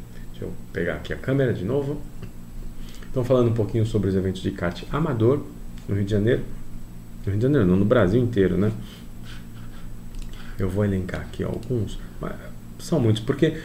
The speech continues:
além desses que eu falei, eu falei do festival, da Copa, Festival Brasileiro, da Copa Brasil, do,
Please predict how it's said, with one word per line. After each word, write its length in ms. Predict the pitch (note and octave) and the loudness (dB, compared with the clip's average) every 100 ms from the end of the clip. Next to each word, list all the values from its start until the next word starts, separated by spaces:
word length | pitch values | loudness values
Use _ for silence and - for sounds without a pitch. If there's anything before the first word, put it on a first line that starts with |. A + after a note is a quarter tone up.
| - | -8
além 280 | - F3+ A#3+ | 2 6 8
desses 260 | G#3 F3+ - | 8 8 4
que 100 | D3+ | -2
eu 60 | |
falei, 460 | - G#2 B2+ C3+ A2 - - | 0 2 4 2 0 -6 -8
eu 60 | |
falei 260 | - A2+ G#2 | 0 2 2
do 400 | F#2 F2+ F#2 G2 | 4 2 2 -2
festival, 640 | - A2 - G2 B2+ C3+ | -4 -6 0 2 6 4
da 100 | A2+ | 4
Copa, 260 | G#2 G2+ F#2+ - - - | 0 -2 -4 -6 -10 -8
Festival 300 | G#2+ F#2 F2 | -6 -2 0
Brasileiro, 400 | F2+ A2 B2+ - - - - | 0 2 2 0 -6 -10 -6
da 120 | F2 | -4
Copa 200 | F2+ F2 | -4 -2
Brasil, 460 | G#2+ A#2 B2+ C3 B2+ - - - - | 0 2 2 2 -2 -10 -12 -12 -10
do, 560 | F#2 G2 A#2 C3+ D3+ | -2 2 4 4 2